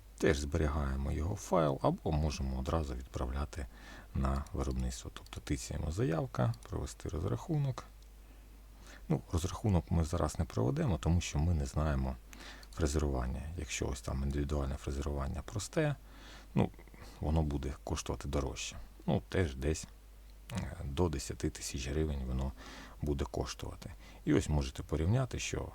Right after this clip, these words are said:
шафа на самому фенстері коштує така, здається, двадцять сім. Ми вже, е, ну, аж ніяк не влазимо з, е, врахуванням тих матеріалів, які ми обрали. Так, це ми ще не рахували блюм,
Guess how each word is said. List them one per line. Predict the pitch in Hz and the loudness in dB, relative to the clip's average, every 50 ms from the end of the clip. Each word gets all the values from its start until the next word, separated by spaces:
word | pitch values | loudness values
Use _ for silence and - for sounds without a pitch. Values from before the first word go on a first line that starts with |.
| - - | -10 -8
шафа | - - - - 71 69 - - 69 | -6 0 2 4 2 2 0 -2 -2
на | 67 67 67 64 64 - | 0 0 0 -2 -4 -6
самому | - - - 69 65 65 69 | -2 0 0 2 2 0 -2
фенстері | 69 - - 65 127 117 - - - 80 78 78 - - - - - - - - | -2 0 2 2 2 2 0 0 0 0 0 0 -2 -6 -14 -16 -16 -16 -16 -6
коштує | - - 95 92 - - - - | 0 2 2 2 2 0 -2 -4
така, | - - - - - 85 90 92 92 - | -4 -4 -4 0 2 4 4 4 2 -2
здається, | - 67 65 65 69 73 - - | -4 -2 -2 0 0 -2 -2 -4
двадцять | 65 64 65 67 71 - - 67 | -4 -4 -4 -4 -4 -4 -6 -6
сім. | - - - - 64 - - - - - - - - - - - - - | -6 -6 -6 -6 -6 -8 -10 -12 -16 -16 -16 -16 -16 -16 -16 -12 0 4
Ми | 85 92 90 | 6 6 6
вже, | 73 65 67 76 82 85 80 - - - - - | 6 4 4 4 6 6 4 4 0 -6 -10 -4
е, | 120 90 76 69 65 67 67 - - | -2 0 0 0 0 -2 -4 -2 2
ну, | - 78 80 85 - - - | 4 4 4 4 0 2 2
аж | 80 78 - - - - - | 2 4 4 0 -6 -4 0
ніяк | 82 76 71 69 62 - - | 2 2 4 2 0 0 0
не | - 69 | 0 0
влазимо | 67 71 82 95 101 90 80 73 71 71 71 71 69 | 2 6 6 6 6 6 4 2 2 0 0 -2 -4
з, | 67 - | -6 -4
е, | 67 69 67 65 65 65 65 65 65 65 64 64 64 64 64 65 65 - - - - - - - - - | -2 -2 0 0 0 0 0 0 0 0 -2 -2 -2 -2 -2 -4 -4 -6 -8 -12 -14 -14 -14 -14 -6 -2
врахуванням | - - 71 - - 78 82 78 69 - 69 69 | -2 -2 0 0 4 4 6 6 4 2 0 -2
тих | - - - - | -2 -4 -2 -2
матеріалів, | 71 65 - 76 78 82 90 85 73 67 64 | -4 -2 -2 0 4 4 4 4 4 0 -2
які | 65 65 - - - 76 71 - | -2 -4 -2 0 0 0 0 -2
ми | - - 62 65 - - - - - - | -2 -2 -2 -2 -4 -6 -12 -18 -6 -2
обрали. | - 71 65 - 67 - - - - - - - - - - - - - - | -2 0 0 0 -2 -2 -4 -6 -10 -12 -14 -14 -14 -14 -14 -14 -16 -8 -6
Так, | - - - | -4 -4 -4
це | - - 76 | 0 0 2
ми | 69 67 69 | 2 2 2
ще | - - - 71 | 2 0 2 2
не | 67 67 69 | 2 2 0
рахували | 71 67 - - - 67 64 64 65 67 65 | 0 -2 -2 -2 -2 -2 0 0 0 -2 -2
блюм, | 65 67 80 104 135 147 147 143 131 | 0 4 6 6 8 8 6 4 2